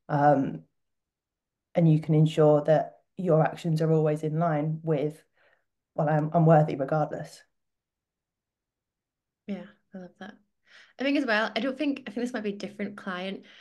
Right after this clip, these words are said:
Speaker 2: They asked me earlier in the week, or they commented earlier in the week, that when they were growing up, they got a lot of comments about their appearance. And as a young child and teenager,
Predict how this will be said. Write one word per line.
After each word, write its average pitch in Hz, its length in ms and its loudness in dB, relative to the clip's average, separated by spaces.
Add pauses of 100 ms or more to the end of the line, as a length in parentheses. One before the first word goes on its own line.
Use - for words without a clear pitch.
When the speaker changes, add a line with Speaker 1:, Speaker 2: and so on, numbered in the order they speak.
(300)
Speaker 2:
They 214 160 0
asked 208 240 -2
me 214 60 -2
earlier 202 140 -2
in 196 80 -6
the 185 100 -6
week, 190 420 -6 (240)
or 214 80 2
they 208 120 2
commented 233 480 2
earlier 196 140 -4
in 196 60 -6
the 190 80 -6
week, 190 260 -6
that - 100 -8
when 196 120 -4
they 190 80 -6
were 190 80 -6
growing 196 420 -4
up, 185 320 -4 (560)
they 196 120 -6
got 196 200 -6
a 190 100 -6
lot 190 120 -6
of - 140 -12
comments 196 420 -8
about - 420 -6
their 233 120 -2
appearance. 285 800 -6 (500)
And 196 420 -2
as 196 160 -4
a 196 80 -4
young 190 300 -6
child 185 280 -8
and 190 140 -12
teenager, 185 840 -4